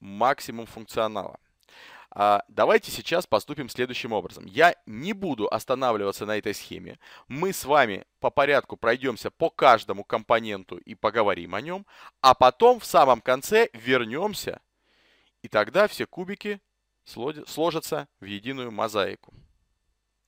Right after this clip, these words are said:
Первый термин, с которым нам нужно познакомиться, это термин P S T N. Расшифровывается как Public Switched Telephone Network. Телефонная сеть общего пользования, а если быть точнее, коммутируемая телефонная сеть общего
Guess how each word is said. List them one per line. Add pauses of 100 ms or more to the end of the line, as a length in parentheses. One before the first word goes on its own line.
(1700)
Первый
термин, (360)
с
которым
нам
нужно
познакомиться,
это
термин
P
S
T
N.
Расшифровывается
как (100)
Public
Switched (140)
Telephone
Network. (420)
Телефонная
сеть
общего
пользования,
а
если
быть
точнее,
коммутируемая
телефонная
сеть
общего